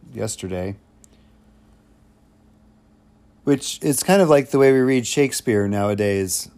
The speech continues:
We read Shakespeare, you can go to a Shakespearean production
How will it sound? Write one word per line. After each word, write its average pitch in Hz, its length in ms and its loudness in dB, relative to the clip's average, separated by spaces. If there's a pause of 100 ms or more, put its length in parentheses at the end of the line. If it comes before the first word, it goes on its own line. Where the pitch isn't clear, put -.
We 120 80 -6
read 120 240 2
Shakespeare, 110 880 0 (1000)
you 113 100 -6
can 107 160 -6
go 123 160 6
to 127 100 2
a 107 80 0
Shakespearean 113 800 0
production 110 720 -2